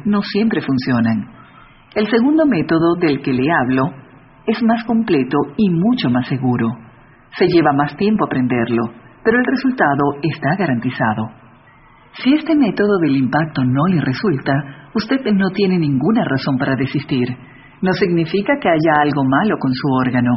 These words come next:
ni significa que nunca tendrá un orgasmo múltiple. Todo lo que significa es que usted empleó unos pocos minutos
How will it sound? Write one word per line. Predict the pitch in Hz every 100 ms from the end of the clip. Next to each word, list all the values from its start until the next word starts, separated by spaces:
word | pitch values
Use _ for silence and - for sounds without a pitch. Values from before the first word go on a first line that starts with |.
| - - -
ni | 269
significa | 294 285 269 208 - 220
que | 165
nunca | 147 202 269 156
tendrá | 139 131 127 131
un | 127
orgasmo | 131 131 131 - 131
múltiple. | 127 127 131 - 120 - - - - - -
Todo | 185 147
lo | 143
que | 143
significa | - 220 247 254 202 185 214 - - -
es | 262
que | 311
usted | 311 294 285
empleó | 254 185 175 196
unos | 196 175 175
pocos | - 196 196 196
minutos | 160 147 147 151 196